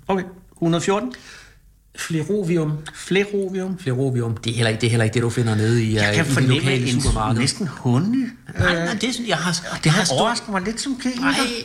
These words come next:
Speaker 2: jo, jo, altså, nu taler vi jo, vi taler jo skismad mellem kemikere og fysikere her.
Speaker 1: Jo, jo, men vi er dog i
Speaker 2: Men, øh,
Speaker 1: grundstoffer.
Speaker 2: ja, ja, vi er i grundstoffer, men
Speaker 1: Flerovium, eller hvad sagde du?
Speaker 2: Ja.
Speaker 1: Ja,
Speaker 2: Men
Speaker 1: okay.
Speaker 2: igen, igen det samme. Og der har,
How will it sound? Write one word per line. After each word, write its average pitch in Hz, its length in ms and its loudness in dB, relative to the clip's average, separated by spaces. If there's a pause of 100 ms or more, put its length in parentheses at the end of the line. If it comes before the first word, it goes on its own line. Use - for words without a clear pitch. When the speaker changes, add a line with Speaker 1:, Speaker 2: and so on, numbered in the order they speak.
(120)
Speaker 2:
jo, 190 240 -2 (680)
jo, 151 80 2
altså, 117 200 -4
nu 123 60 2
taler 127 220 2
vi 113 60 -2
jo, 117 60 -4
vi 120 180 -2
taler 113 240 2
jo 113 40 0
skismad 143 460 2
mellem 117 200 2
kemikere 113 380 2
og - 80 -6
fysikere - 500 -2
her. 214 60 2
Speaker 1:
Jo, 196 140 6
jo, 233 100 2
men 139 140 -4
vi 120 80 -2
er 110 40 -8
dog 156 240 -2
i 220 80 -2
Speaker 2:
Men, 170 100 -4
øh, 135 60 2
Speaker 1:
grundstoffer. 202 520 0 (200)
Speaker 2:
ja, 180 160 -4
ja, 185 80 -2
vi 160 160 -2
er 156 80 0
i 170 60 0
grundstoffer, 156 440 0
men 170 200 4
Speaker 1:
Flerovium, 240 420 0
eller 190 120 -6
hvad 190 120 -4
sagde 214 180 -4
du? 226 120 -2
Speaker 2:
Ja. 165 160 0 (1040)
Speaker 1:
Ja, 156 180 -2 (100)
Speaker 2:
Men 143 80 0
Speaker 1:
okay. 131 160 0
Speaker 2:
igen, 131 260 0 (220)
igen 127 280 0
det 139 80 2
samme. - 280 0 (400)
Og 120 100 0
der 127 80 4
har, 123 220 2